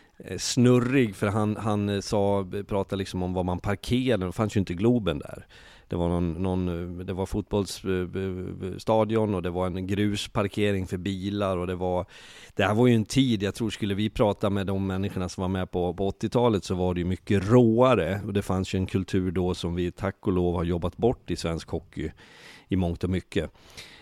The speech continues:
eh, i beteende och så. Men, men det är så härligt när du vet att det här är liksom, det är inte två, eh, nypåhittade lag, utan det är två klassiska lag i svensk hockey över så lång tid.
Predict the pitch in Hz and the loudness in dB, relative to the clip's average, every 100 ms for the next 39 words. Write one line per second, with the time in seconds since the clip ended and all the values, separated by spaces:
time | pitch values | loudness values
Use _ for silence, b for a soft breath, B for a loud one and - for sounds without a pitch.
0 | B 98 92 90 98 82 98 147 151 87 | B 2 2 2 0 -2 4 6 6 4
1 | 80 107 87 104 107 110 107 110 104 101 | -2 -4 -2 0 4 4 4 2 -2 0
2 | 113 - 110 117 117 117 107 107 107 110 | 2 4 4 4 4 4 4 4 4 2
3 | - 98 113 110 117 104 - 98 95 b | 0 -2 2 2 4 2 0 -4 -4 b
4 | b b 104 104 - 101 113 104 104 - | b b 0 0 0 -4 0 2 2 0
5 | B - - 87 85 87 76 85 98 107 | B -8 -8 -6 -4 -6 -6 -4 0 0
6 | 104 101 117 113 113 - 85 90 90 87 | 0 2 2 2 -2 -2 0 0 0 0
7 | 90 85 87 87 92 - 107 95 - - | -2 -4 -4 -2 -4 -4 -2 -2 -2 -2
8 | 113 - - 90 - 85 98 110 104 87 | 0 0 -6 -6 -4 -2 0 2 2 0
9 | 82 87 - 92 85 - 113 - - - | -4 -6 -2 -2 -2 -2 -2 -2 -6 -2
10 | 98 92 92 - 117 104 104 107 110 - | -2 -2 -2 2 4 6 6 4 2 2
11 | 185 78 69 | 0 0 -8